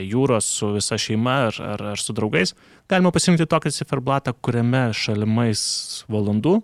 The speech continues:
dar būtų rodomos ir oro sąlygos, oro prognozės. Todėl labai lengvai ir greitai būtų visada pasiekiamas oras ir būtų galima planuotis paprasčiau dieną.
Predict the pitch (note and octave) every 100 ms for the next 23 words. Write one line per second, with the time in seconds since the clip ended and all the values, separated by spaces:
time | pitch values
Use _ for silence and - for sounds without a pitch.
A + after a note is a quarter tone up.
0 | - E3+ D#3+ E3+ E3 D#3+ D#3 D#3 D#3 -
1 | - - C3 C3 C#3 C#3 C3+ - D#3 C#3
2 | G2+ - _ _ _ _ - - B2 A#2
3 | A2+ G#2 - B2+ B2+ - G#2+ A2 A2+ A2
4 | G#2 - - _ _ - B2 B2+ A#2+ A#2
5 | A2 B2 B2 G#2+ G2+ C3 E3+ C3 D3 C#3
6 | C3 - B2+ - C3 C3 B2 C#3+ - A#2+
7 | A#2 - C3 C#3 - A#2 B2 - B2 B2+
8 | B2 A#2+ - A#2 B2 B2+ A#2+ - - -
9 | G#2+ A#2 A2 A#2 A2+ G#2+ A2+ B2 G2+